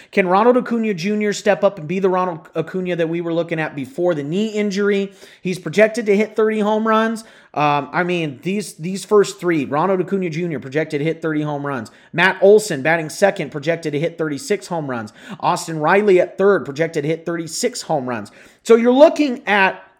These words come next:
a lot of power coming out of this Braves lineup. Can they,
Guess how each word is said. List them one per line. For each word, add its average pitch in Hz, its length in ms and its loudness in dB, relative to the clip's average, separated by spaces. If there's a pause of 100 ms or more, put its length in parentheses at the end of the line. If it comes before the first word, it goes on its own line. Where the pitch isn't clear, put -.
a 175 60 6
lot 190 300 4
of 180 160 0
power 175 440 4
coming 170 260 -6
out 165 160 2
of 156 60 2
this 151 140 -2
Braves 156 360 -2
lineup. 165 400 -2 (260)
Can 226 360 0
they, 196 400 2